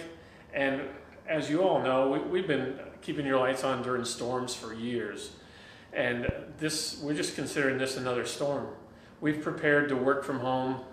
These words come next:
in past storms, the, the windstorm of twenty fifteen, the winter storm of twenty twelve, and, and even way back farther than that, we've been ready to work from home.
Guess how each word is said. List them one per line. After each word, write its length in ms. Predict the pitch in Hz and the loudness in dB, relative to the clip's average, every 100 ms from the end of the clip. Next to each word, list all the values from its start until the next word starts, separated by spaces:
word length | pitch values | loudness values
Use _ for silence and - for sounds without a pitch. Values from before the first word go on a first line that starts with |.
| - - - | -18 -14 -8
in 240 | 127 120 | -6 -4
past 420 | - 131 123 - | 2 2 2 -2
storms, 500 | 135 127 131 131 - | -2 0 0 -2 -4
the, 280 | 123 113 113 | -2 -2 -4
the 80 | - | -6
windstorm 760 | 110 127 127 - 131 131 131 131 117 | -4 -2 -2 -4 -4 -2 0 -2 -2
of 240 | 117 - | -4 -6
twenty 280 | - 135 127 | -2 -2 -2
fifteen, 720 | - 135 - 139 135 131 131 - - - - - | -4 -6 -4 -4 -2 -4 -8 -12 -12 -12 -10 -8
the 80 | |
winter 300 | 123 131 135 | -2 2 2
storm 320 | 135 156 143 139 | 0 2 2 0
of 80 | |
twenty 280 | 135 147 139 | -2 -2 -2
twelve, 640 | 131 143 127 127 127 104 | -2 0 4 6 6 4
and, 120 | 110 110 | -2 -6
and 360 | 113 113 113 - - - - - | -6 -6 -10 -12 -20 -20 -20 -8
even 380 | 147 131 127 120 | -6 -4 -4 0
way 180 | 123 120 | 2 4
back 260 | 123 120 | 2 0
farther 380 | - 117 117 117 | 0 0 0 0
than 220 | 110 107 | -4 -4
that, 340 | 113 117 120 - - - - - | -2 -2 -4 -8 -16 -20 -16 -10
we've 200 | 131 123 | -4 -2
been 160 | 123 123 | -2 0
ready 280 | 117 117 117 | 0 0 -2
to 80 | |
work 260 | 113 117 113 | -2 -2 -4
from 140 | 127 | -8
home. 340 | 117 120 113 | -6 -4 -4